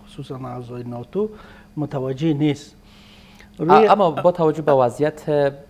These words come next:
Speaker 2: متنازع افغانستان، فکر می‌کنین نیروهای آمریکا متحقق خواهد شد در باب افغانستان؟
Speaker 1: خب، ما اگر در دراز مدت ببینیم، اه،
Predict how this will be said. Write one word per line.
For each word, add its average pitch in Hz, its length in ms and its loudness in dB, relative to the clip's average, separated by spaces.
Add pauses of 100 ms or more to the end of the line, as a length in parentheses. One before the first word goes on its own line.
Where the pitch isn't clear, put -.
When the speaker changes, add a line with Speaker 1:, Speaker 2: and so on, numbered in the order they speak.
(160)
Speaker 2:
متنازع 117 720 -6
افغانستان، 120 560 -10
فکر 127 280 -14
می‌کنین 127 380 -12
نیروهای 120 540 -6
آمریکا 113 480 -8
متحقق 113 560 -12
خواهد 113 360 -6
شد - 180 -16
در 120 120 -10
باب 110 220 -8
افغانستان؟ - 580 -12 (760)
Speaker 1:
خب، 202 200 -8
ما 226 240 4
اگر 190 280 4
در 175 240 -2
دراز 151 460 -2
مدت 147 260 0
ببینیم، 139 560 -4 (600)
اه، 127 260 -10